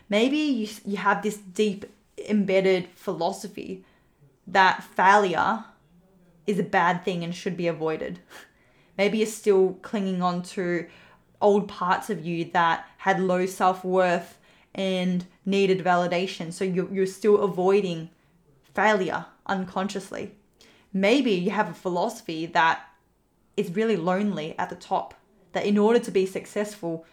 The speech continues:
you gotta do it alone and you gotta push people away from you. Maybe you have a philosophy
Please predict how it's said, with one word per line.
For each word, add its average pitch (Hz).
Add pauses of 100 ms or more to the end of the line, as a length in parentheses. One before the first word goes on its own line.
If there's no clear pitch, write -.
(180)
you 190
gotta 196
do 180
it -
alone 175
and 185
you 180
gotta 190
push -
people 180
away 165
from 185
you. 160 (760)
Maybe 202
you 180
have 180
a 180
philosophy 196